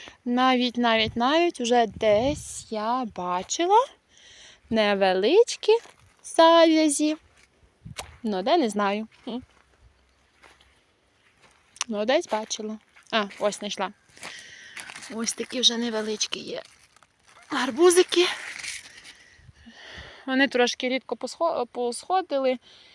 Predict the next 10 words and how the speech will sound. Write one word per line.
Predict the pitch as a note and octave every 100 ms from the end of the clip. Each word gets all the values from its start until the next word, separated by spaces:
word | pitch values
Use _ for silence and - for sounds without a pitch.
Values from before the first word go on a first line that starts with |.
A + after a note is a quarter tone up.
| _ _ _ _ _
але | - A#3 A#3+
нічого, | B3 B3+ A#3+ C4 G#3+ G3+
вони | G3 G#3 A3 G#3+ G#3 - - _ _ -
розплетуться, | A3+ A3 B3+ A#3+ E4+ -
буде | G#3+ G#3
добре | G3+ - - G#3+
їм. | A3 - - - - - - -
Маю | A#3 A#3 G3 G3
ось | F#3+ - -
квасольку | - C#4 C#4 G#3+ G#3 - D#4